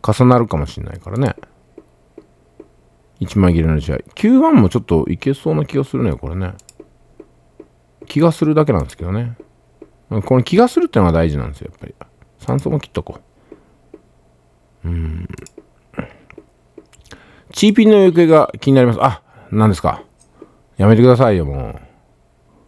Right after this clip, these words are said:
じゃあ、トン切るよ。はい。重なれ。うん、これ数字。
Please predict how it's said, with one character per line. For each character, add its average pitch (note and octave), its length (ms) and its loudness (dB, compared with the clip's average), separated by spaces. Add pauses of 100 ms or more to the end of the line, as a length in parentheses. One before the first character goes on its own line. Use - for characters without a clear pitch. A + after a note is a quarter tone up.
(160)
じ D#2 60 -6
ゃ - 20 -4
あ、 - 20 -4
ト A2 120 2
ン G#2 80 4
切 A#2 140 0
る F#2 80 4
よ。 C2 200 -4 (1300)
は - 80 -6
い。 - 100 -6 (1040)
重 C3+ 160 2
な F3 80 4
れ。 D#3 160 0 (880)
う E2 120 -6
ん、 F#2 40 -4
こ A#2+ 80 2
れ A#2 60 2
数 G2+ 240 0
字。 F2 200 -4